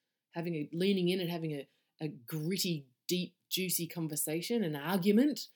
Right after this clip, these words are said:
because I don't wanna upset them. I want them to like me. I don't want them to think that I'm mean or I, I, I'm spiritual. That means I'm nice all the time, right? And I'm enabling and I'm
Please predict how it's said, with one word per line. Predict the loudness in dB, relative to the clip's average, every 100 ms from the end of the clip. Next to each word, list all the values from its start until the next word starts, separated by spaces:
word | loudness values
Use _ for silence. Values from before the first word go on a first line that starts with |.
| _ _ _ _
because | -10 0 2 2 -2 _ _ _
I | -4
don't | 0
wanna | 2 2
upset | -2 -2 -2 -2 -2
them. | 0
I | 2
want | 0 -2
them | -4
to | -4
like | -4 -4 -6 -4
me. | 0 2 4
I | 2
don't | 0 0
want | -4 -4
them | -6
to | -8
think | -8 -8 -6
that | -6 -4
I'm | -4 -4 -6 -10 _ _
mean | -2 2 4 6 6
or | 4 0
I, | -4 -8 -6
I, | -4 0
I'm | 2
spiritual. | 4 4 4 0 2 0 0
That | 2
means | 2 2
I'm | 0 0
nice | 0 2 2 2
all | 0
the | -2
time, | -6 -8 -8 -6
right? | -4 -2 0
And | 0
I'm | 0 -2
enabling | -4 0 2 4 2 2
and |
I'm | -2